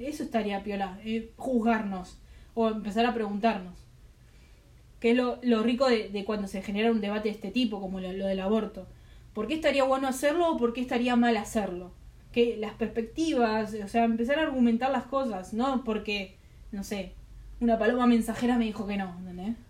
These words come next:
O, o porque una religión me dice que no.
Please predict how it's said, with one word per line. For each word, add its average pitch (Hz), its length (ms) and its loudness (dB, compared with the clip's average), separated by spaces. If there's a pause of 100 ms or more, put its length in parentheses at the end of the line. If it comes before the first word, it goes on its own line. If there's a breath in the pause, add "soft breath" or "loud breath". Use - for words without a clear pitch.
(100)
O, 196 300 -4 (500 soft breath)
o 226 140 0
porque 208 240 0
una 247 160 4
religión 233 500 2
me 220 140 2
dice 196 240 -8
que 185 80 -10
no. 180 160 -10